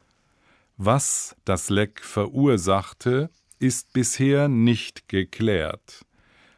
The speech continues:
Ein Mitarbeiter des Umweltministeriums des Bundesstaates sagte dem Sender N B C,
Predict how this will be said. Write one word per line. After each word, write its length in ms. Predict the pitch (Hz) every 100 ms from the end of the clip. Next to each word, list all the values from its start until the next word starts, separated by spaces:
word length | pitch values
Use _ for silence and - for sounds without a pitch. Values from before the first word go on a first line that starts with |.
| _
Ein 320 | - 117 120 120
Mitarbeiter 920 | 151 - 104 98 90 98 104 127 123
des 360 | 104 92 - -
Umweltministeriums 1900 | 160 160 104 85 78 78 - 87 87 85 - 101 95 85 87 90 90 85 -
des 440 | - 87 82 - - -
Bundesstaates 1120 | 95 95 95 92 - - 95 98 - 120 - - - - _
sagte 580 | 80 87 87 90 - 117
dem 280 | 98 87 80
Sender 640 | 82 90 95 95 95 -
N 320 | 107 107 92
B 260 | 92 87 87
C, 640 | - - 107 110 120 143